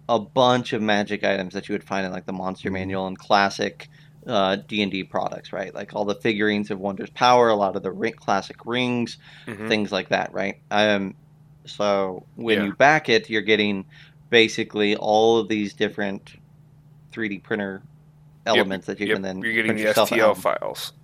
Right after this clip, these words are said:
Speaker 3: for,
Speaker 2: Mm-hmm.
Speaker 3: for these things. And this is done by the people, uh, behind, uh, the Printing Goes Ever On.
Speaker 1: Okay.
Speaker 3: Uh, they
Speaker 2: Hmm,
Speaker 3: have a,
Speaker 2: okay.
Speaker 3: uh, a Patreon, and they do really cool minis,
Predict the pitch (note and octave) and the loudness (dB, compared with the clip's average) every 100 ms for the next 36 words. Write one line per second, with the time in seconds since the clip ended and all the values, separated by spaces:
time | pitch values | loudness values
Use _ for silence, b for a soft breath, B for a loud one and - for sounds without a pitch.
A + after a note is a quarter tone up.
0 | - _ - A2 G#2+ F#2 - - F#2+ F2+ | -20 _ -14 -6 -4 -4 -8 -10 -8 -8
1 | F2 - F2+ F2 E2 - - A2 G#2+ B2+ | -10 -6 -6 -8 -12 -18 -8 -4 0 2
2 | - B2 A2 A#2 A2+ A2 G#2+ F#2+ - G#2+ | 2 -2 0 2 4 4 2 0 -10 -6
3 | G#2 G2+ - F#2 F2+ F2 - F#2 G2+ G2 | -4 -4 -2 -2 -2 -4 -6 0 2 2
4 | F#2+ F#2 - B B B B G2 F#2 F2 | 0 -6 -14 B B B B 0 0 -2
5 | - G#2+ - G2+ F#2+ F2 F2 E2+ D2+ D#2 | -2 -2 -2 -4 -4 -4 -6 -6 -6 -4
6 | C#2 - - - - - - - - _ | -6 -10 -20 -20 -20 -20 -20 -20 -20 _
7 | _ - _ A2+ - G#2+ A#2 - - F#2+ | _ -20 _ -10 0 0 0 -4 -6 -4
8 | F2+ F2+ F2+ F#2 G2+ G#2+ G2 F2+ E2+ - | -2 0 0 -2 -4 -8 -2 0 0 -2
9 | - F#2+ - F#2+ F2+ F2+ F2+ E2+ E2+ E2+ | -4 -6 -4 -4 -2 -2 -4 -8 -10 -10
10 | E2 E2 D#2+ - - - F2+ E2 - F2+ | -10 -12 -16 -20 -18 -10 -10 -10 -10 -10
11 | E2+ E2+ E2+ D#2 - | -8 -10 -12 -12 -14